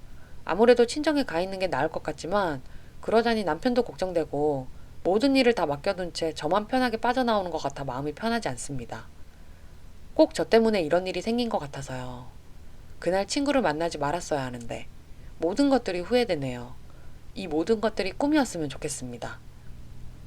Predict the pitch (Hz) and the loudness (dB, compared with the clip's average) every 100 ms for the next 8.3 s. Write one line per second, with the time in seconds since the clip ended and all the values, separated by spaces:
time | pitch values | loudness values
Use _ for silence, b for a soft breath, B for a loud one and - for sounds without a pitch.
0 | - - - - 269 277 208 156 135 - | -16 -16 -10 -4 2 2 2 -2 -4 -6
1 | - - - - B B B B B - | -8 -10 -12 -12 B B B B B -2
2 | 156 190 240 240 165 180 208 - 320 - | 4 6 8 6 2 -2 -2 2 0 0
3 | 311 - 285 277 180 139 131 123 - - | -4 0 4 4 4 0 -4 -6 -12 -16
4 | - - - 285 320 285 240 233 240 233 | -16 -12 -2 0 4 6 6 4 2 4
5 | 156 147 175 - 135 127 139 123 - b | 4 2 0 -2 -6 -4 -6 -6 -12 b
6 | b - 185 240 262 185 190 180 170 170 | b 0 4 6 6 6 2 0 0 0
7 | 165 139 139 156 139 147 147 135 143 135 | 0 0 -4 -2 -2 -2 -4 -4 -4 -4
8 | 127 123 120 | -4 -6 -10